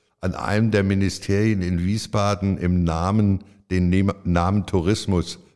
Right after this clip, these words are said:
mit in dem Namen drin hätten des Ministeriums. Wir haben alles Mögliche, wir haben den Klimaschutz, wir haben die Energie mit drin, wir haben den Verkehr mit drin, wir haben die Wirtschaft mit drin,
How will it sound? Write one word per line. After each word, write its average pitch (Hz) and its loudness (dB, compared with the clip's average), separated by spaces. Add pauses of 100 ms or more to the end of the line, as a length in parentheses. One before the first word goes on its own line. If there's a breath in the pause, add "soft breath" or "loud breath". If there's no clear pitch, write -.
mit 92 -4
in 95 0
dem 80 0
Namen 82 -2
drin 87 -2
hätten 78 -2
des 71 -6
Ministeriums. 73 -4 (260 loud breath)
Wir 110 0
haben 127 0
alles 113 0
Mögliche, 110 0
wir 98 0
haben 101 0
den 107 0
Klimaschutz, 107 -2
wir 117 0
haben 113 -2
die 110 -2
Energie 107 -2
mit 104 0
drin, 101 -2
wir 107 0
haben 110 -2
den 107 -2
Verkehr 104 -6
mit 101 -4
drin, 104 -2 (280 loud breath)
wir 110 2
haben 117 0
die 110 0
Wirtschaft 117 0
mit 110 0
drin, 110 0